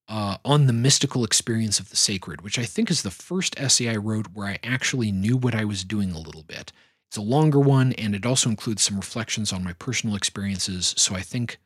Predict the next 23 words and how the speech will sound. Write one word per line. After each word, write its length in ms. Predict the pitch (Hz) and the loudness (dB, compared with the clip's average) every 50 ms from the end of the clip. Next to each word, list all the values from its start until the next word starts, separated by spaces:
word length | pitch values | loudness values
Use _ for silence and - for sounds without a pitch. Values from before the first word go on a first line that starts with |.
| _ _ - | _ _ -12
that 180 | 104 101 98 - | -10 -10 -10 -10
you'll 200 | - 107 101 98 | -10 -10 -10 -8
really 260 | 90 92 95 90 87 | -8 -10 -8 -8 -6
enjoy 280 | 90 87 90 87 82 80 | -6 -6 -8 -8 -8 -10
that. 260 | 76 - - - - - _ _ _ _ _ _ _ _ _ _ _ _ _ _ - 117 | -8 -8 -8 -8 -10 -12 _ _ _ _ _ _ _ _ _ _ _ _ _ _ -10 -6
Uh, 280 | 117 117 117 113 110 | -2 -2 0 0 -2
poetry 560 | - - - - 202 240 220 - - 190 165 139 | -4 -2 2 4 4 4 4 4 4 4 4 6
this 240 | 143 143 - - | 6 4 4 2
week 260 | 127 127 123 113 - - - | 0 0 0 -2 -4 -6 -4
is 260 | 107 113 110 107 101 | -2 -2 -2 0 0
not 360 | 113 120 123 139 151 147 113 - | 2 2 4 4 4 2 2 0
going 200 | - 123 120 113 | -2 0 0 0
to 60 | 104 | 0
happen 400 | 95 104 110 104 - - 95 95 | -2 -2 -2 -4 -4 -4 -4 -4
because 240 | 98 98 110 101 110 | -4 -2 -2 -2 -2
I've 80 | 104 | -2
been 220 | 98 110 110 113 127 | -2 -2 0 2 0
working 280 | 156 175 - 170 151 | 0 0 0 0 0
on 120 | 135 120 110 | 2 0 0
a 40 | |
poem 360 | - - - 135 123 117 107 101 | -2 -4 -4 -2 0 0 0 0
in 100 | 92 92 | -2 -2
Finnish, 640 | - - - 117 92 85 - 101 - - - - | -4 -6 -6 -4 -4 -4 -4 -4 -2 -2 -2 -4